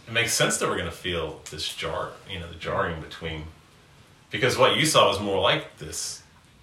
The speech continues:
this culture. It had not been infected by the, the Jesus Revolution as much, I would say. So,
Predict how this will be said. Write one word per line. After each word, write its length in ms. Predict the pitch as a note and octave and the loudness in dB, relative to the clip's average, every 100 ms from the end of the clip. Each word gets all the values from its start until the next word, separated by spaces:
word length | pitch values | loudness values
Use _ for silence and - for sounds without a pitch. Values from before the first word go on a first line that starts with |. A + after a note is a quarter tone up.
| - - | -20 -10
this 160 | E2 | -8
culture. 400 | - E2 D#2 - - - - | -6 -8 -8 -8 -8 -8 -8
It 160 | G#2 | -6
had 240 | - A#2 F#2+ | 2 4 4
not 200 | G#2 - | 4 4
been 100 | F#2+ | 2
infected 440 | F2 - F2+ F#2+ D#2 | 0 -2 -2 -2 -4
by 120 | E2 | -6
the, 80 | D#2+ - - | -8 -14 -16
the 60 | F2 | -10
Jesus 300 | F2+ E2+ - | -8 -6 -4
Revolution 480 | E2+ D#2 G2+ - - | -4 -2 -6 -8 -12
as 140 | - | -12
much, 180 | - - - - - - - - - _ - - | -14 -14 -18 -20 -20 -18 -18 -18 -20 _ -20 -10
I 120 | - | -4
would 160 | F#2+ - | -4 -4
say. 160 | - - | -10 -12
So, 460 | - - F2+ D#2+ | -10 0 4 4